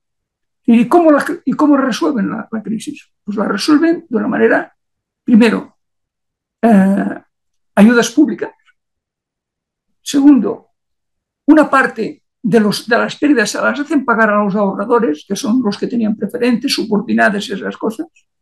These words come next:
Y otra parte, pues, la, es lo que venden, uno, uno, los sobrantes, o lo que lo venden a cualquier precio,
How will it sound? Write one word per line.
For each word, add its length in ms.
Y 140
otra 200
parte, 540
pues, 360
la, 440
es 400
lo 160
que 380
venden, 500
uno, 220
uno, 360
los 160
sobrantes, 800
o 140
lo 80
que 420
lo 120
venden 440
a 220
cualquier 480
precio, 480